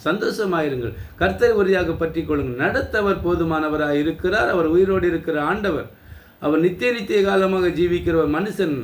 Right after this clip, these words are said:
நிலையில்லாதவன், நிலையில்லாத இந்த உலகத்துல, உலகத்துல கடந்து போகிற இந்த வாழ்க்கையில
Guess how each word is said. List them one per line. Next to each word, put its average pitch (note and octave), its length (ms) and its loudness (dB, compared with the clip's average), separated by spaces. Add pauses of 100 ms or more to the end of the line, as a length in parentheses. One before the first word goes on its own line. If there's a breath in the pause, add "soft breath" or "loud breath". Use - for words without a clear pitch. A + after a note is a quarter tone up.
(140)
நிலையில்லாதவன், F3 720 0
நிலையில்லாத F#3 520 2
இந்த E3 140 0
உலகத்துல, D#3 540 0 (180)
உலகத்துல D3+ 600 0 (340 loud breath)
கடந்து A3 340 2
போகிற G3+ 260 2
இந்த F3+ 160 2
வாழ்க்கையில F3 600 2